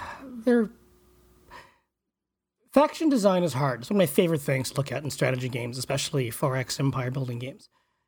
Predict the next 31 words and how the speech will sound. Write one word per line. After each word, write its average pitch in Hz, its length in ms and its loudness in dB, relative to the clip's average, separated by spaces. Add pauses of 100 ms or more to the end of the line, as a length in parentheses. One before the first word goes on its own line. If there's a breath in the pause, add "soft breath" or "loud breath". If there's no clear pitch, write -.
It's - 100 -12
hard 233 140 6
to 254 60 4
give 214 120 2
them 190 140 2
personality. 127 680 0
It's 123 120 -6
hard 143 120 2
to 139 60 4
make 135 120 2
them 135 100 -2
interesting. 127 480 -6
And, 135 140 -8
you - 140 -4
know, 143 80 2
Fraser 151 360 4
was 143 120 4
on 139 160 4
the 131 80 0
show 139 240 2
a 131 60 -2
couple 143 260 -6
of - 20 -2
weeks 127 200 -4
ago 127 80 0
talking 123 260 -2
about 135 220 -6
Endless 135 360 2
Legend 131 500 -2 (720 loud breath)
and 147 160 4
how 131 520 2